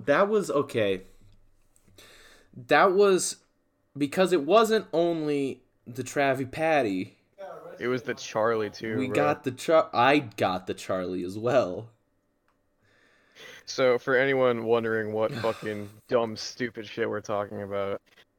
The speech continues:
Speaker 2: um, I'm sure all of you remember when Travi himself, Travis Scott, dropped, uh, that fire collab with McDonald's and everyone was losing their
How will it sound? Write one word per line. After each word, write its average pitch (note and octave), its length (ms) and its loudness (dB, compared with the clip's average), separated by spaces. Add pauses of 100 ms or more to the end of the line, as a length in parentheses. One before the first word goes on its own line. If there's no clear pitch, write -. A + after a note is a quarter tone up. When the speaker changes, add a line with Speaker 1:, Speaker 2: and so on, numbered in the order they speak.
Speaker 2:
um, A#2 520 2
I'm A#2+ 120 -2
sure C#3+ 280 2
all B2+ 160 6
of B2 60 -2
you A#2+ 140 -2
remember A2+ 500 -2
when G#2+ 560 -4 (440)
Travi A#2 600 0 (180)
himself, G#2+ 560 -2
Travis G#2+ 340 -2
Scott, G#2+ 480 -4 (520)
dropped, G#2 440 -4
uh, G#2 360 0 (200)
that G#2+ 280 -6
fire G#2+ 240 0
collab G#2+ 340 -2
with G#2+ 80 -8
McDonald's G2+ 600 -6
and G#2 80 -6
everyone G#2 220 -6
was G2+ 120 -10
losing G#2 300 -10
their G2 100 -10